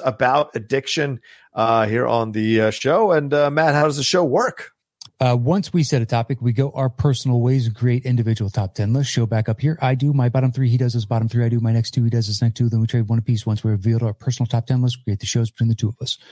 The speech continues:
Speaker 1: Boom. Uh, all right.
Speaker 2: Um,
Speaker 1: Where are we going, man?
Speaker 2: So I had trouble with the bottom of my list.
Speaker 1: Okay.
Speaker 2: You know what I mean?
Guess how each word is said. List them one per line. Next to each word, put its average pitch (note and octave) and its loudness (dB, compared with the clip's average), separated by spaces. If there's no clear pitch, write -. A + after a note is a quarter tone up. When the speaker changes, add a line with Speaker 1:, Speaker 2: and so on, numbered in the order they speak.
Speaker 1:
Boom. F#3 -4
Uh, - -8
all A#2 4
right. G#2+ 4
Speaker 2:
Um, F#2+ -6
Speaker 1:
Where A2+ -4
are - -6
we B2 -2
going, D3+ 0
man? - -18
Speaker 2:
So E3+ 0
I E3 2
had G3 0
trouble G3 -2
with D3 -2
the A#2+ -2
bottom B2 0
of E3 -2
my F3 0
list. F#3 -4
Speaker 1:
Okay. C3 0
Speaker 2:
You C3+ 2
know D3+ 2
what D#3+ 0
I D#3+ 2
mean? E3+ 0